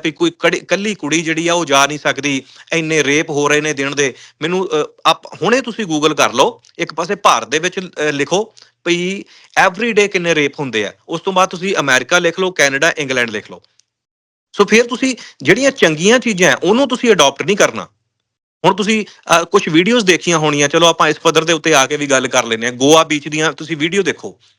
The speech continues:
ਕਈ ਵਾਰੀ ਤੁਹਾਡੇ ਅੱਗੇ ਆ ਜਾਂਦੀਆਂ ਰੀਲਜ਼। ਉਹਦੇ ਵਿੱਚ ਜਿਹੜੀਆਂ ਬਾਹਰੋਂ, ਅ, ਜਿਹੜੀਆਂ ਵੈਸਟ ਤੋਂ, ਅ, ਬੀਬੀਆਂ ਜਾਂਦੀਆਂ ਨੇ ਉੱਥੇ, ਕਿਉਂ-, ਕਿਉਂਕਿ ਉਹ ਸਸਤਾ ਪੈਂਦਾ ਨਾ, ਇਸ ਕਰਕੇ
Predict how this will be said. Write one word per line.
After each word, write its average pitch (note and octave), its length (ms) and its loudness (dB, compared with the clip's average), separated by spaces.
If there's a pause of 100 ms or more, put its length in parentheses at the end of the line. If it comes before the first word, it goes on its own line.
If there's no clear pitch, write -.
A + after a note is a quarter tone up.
(120)
ਕਈ D3+ 140 2
ਵਾਰੀ D#3 180 2
ਤੁਹਾਡੇ C#3+ 220 2
ਅੱਗੇ C3 200 2
ਆ A#2 60 4
ਜਾਂਦੀਆਂ A2+ 280 -4
ਰੀਲਜ਼। A#2 260 -4 (560)
ਉਹਦੇ A#3+ 280 2
ਵਿੱਚ F#3 320 0
ਜਿਹੜੀਆਂ G3+ 500 2
ਬਾਹਰੋਂ, F#3 440 2
ਅ, D#3 360 -2
ਜਿਹੜੀਆਂ D#3+ 260 -4
ਵੈਸਟ D3+ 400 0
ਤੋਂ, F3+ 260 -4
ਅ, - 540 -2
ਬੀਬੀਆਂ C#3+ 460 0
ਜਾਂਦੀਆਂ D3 400 0
ਨੇ D3 80 0
ਉੱਥੇ, B2 420 -4
ਕਿਉਂ-, D#3 140 0
ਕਿਉਂਕਿ E3 320 -4
ਉਹ G3+ 60 0
ਸਸਤਾ D3+ 380 -2
ਪੈਂਦਾ A2+ 300 -4
ਨਾ, G#3 140 -8
ਇਸ E3 160 -6
ਕਰਕੇ D3 460 -2